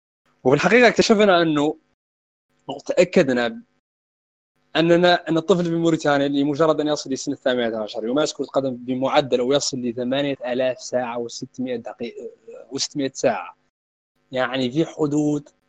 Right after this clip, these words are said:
ما يناهز تسعة آلاف ساعة. وربما لأجل إتقان أي مهنة أو أي وظيفة أو أي موهبة ربما تحتاج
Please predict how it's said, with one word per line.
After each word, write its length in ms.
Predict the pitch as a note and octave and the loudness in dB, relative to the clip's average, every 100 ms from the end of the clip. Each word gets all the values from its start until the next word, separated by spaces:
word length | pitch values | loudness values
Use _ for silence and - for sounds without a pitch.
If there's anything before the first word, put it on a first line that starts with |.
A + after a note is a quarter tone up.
| _ | _
ما 320 | B2+ A#2+ C#3 | -10 -4 -2
يناهز 500 | D3 C#3+ C#3 C3+ C3+ | 0 0 -2 -2 -4
تسعة 420 | - - - C3 - - | -8 -14 -8 -8 -8 -6
آلاف 380 | A#2 B2+ B2 A#2+ | -2 0 -2 -4
ساعة. 340 | - G#2+ G2+ _ _ _ _ _ _ _ _ _ - | -6 -6 -6 _ _ _ _ _ _ _ _ _ -6
وربما 640 | B2 C3 D3+ D3+ D#3 D#3 _ _ | -4 2 4 6 4 0 _ _
لأجل 340 | C#3+ D#3+ D3 D3+ | 0 0 2 0
إتقان 360 | E3 D3 C#3+ | 0 -2 -2
أي 180 | D3 D#3 | 0 0
مهنة 440 | C#3+ B2+ B2+ C3 - _ _ | 0 -4 -4 -6 -10 _ _
أو 140 | A#2+ | -2
أي 80 | C#3+ | 0
وظيفة 480 | C#3 C3+ C#3 C3 B2 | 2 2 2 2 0
أو 160 | B2 C3+ | 0 -2
أي 80 | |
موهبة 400 | B2 B2 A#2 A#2 | -2 -4 -4 -6
ربما 280 | F3 F3+ E3+ | -6 -4 -4
تحتاج 760 | E3+ - D#3+ D3+ C#3 B2 B2 | -2 -2 2 2 2 -2 -4